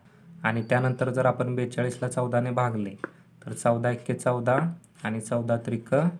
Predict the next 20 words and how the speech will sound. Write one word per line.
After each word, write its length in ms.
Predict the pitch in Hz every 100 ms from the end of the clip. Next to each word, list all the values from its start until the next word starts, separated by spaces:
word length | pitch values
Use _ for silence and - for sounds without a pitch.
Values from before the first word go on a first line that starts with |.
| -
बेचाळीस. 680 | 120 120 117 - 104 98 - - - - - -
त्यामुळे 280 | 113 117
एक्सची 260 | 120 - 120
किंमत 320 | 120 120 120
आपल्याला 340 | 123 - 120 120
मिळाली 460 | 120 117 117 143 196 - _ _ _
तीन. 240 | 117 104 98 101 - _ -
परंतु 340 | 120 120 123
गणितामध्ये 600 | 123 127 127 127 127 127
आपल्याला 320 | 123 131 123
सांगितले 440 | 127 127 123 120 123
आहे 120 | 120
की 280 | 120 139 156 -
आईचे 500 | 123 113 113 113 -
वय 240 | 120 117 147 170 -
किती 380 | - - - 98 - _ _ _ _
आणि 220 | 113 113
आईचे 440 | - 117 117 117 127
वय 140 | 127
आपण 380 | 120 123 147